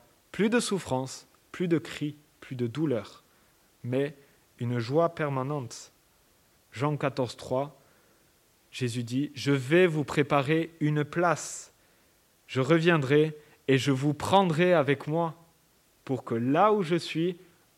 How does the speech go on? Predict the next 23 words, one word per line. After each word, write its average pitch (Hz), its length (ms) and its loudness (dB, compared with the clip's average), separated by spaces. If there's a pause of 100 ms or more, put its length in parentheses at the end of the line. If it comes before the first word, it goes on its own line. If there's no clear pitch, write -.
(100)
vous 151 360 -2
y 151 80 -2
soyez 139 540 -2 (160)
aussi. » 135 540 -2 (3000)
Ces 127 240 -2
épreuves 180 280 4
aussi 180 260 2
sont 147 160 2
momentanées, 151 760 2 (840)
maintenant, 131 520 0 (320)
pour 131 220 -4
un 131 80 0
peu 151 160 0
de 143 120 4
temps. 110 280 -6 (1120)
Oui, 139 120 2
je 147 100 -2
le 147 60 8
répète, 139 380 4
il 131 60 -2
faut 135 280 0
encore 170 720 2 (1120)
fixer 170 600 -4